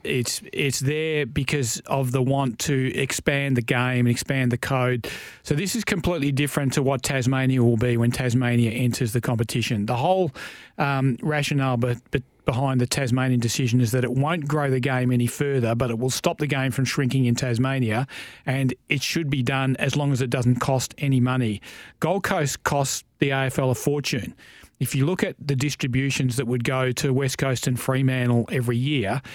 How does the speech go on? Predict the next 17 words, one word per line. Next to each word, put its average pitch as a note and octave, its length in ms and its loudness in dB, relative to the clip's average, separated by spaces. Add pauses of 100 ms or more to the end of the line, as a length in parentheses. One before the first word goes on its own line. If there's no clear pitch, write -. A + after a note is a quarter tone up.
(220)
West D#3+ 200 0
Coast D#3 240 0
and C3 120 0
Fremantle C3+ 460 2
would A#2+ 160 0
receive B2+ 360 0
about B2+ 360 0 (100)
eleven C#3 460 2
million C3 260 2
dollars B2 340 2
from - 180 2
the B2 120 2
A B2 120 2
F B2 180 -2
L B2 180 2
each G#2+ 200 -4
year. D#3+ 260 2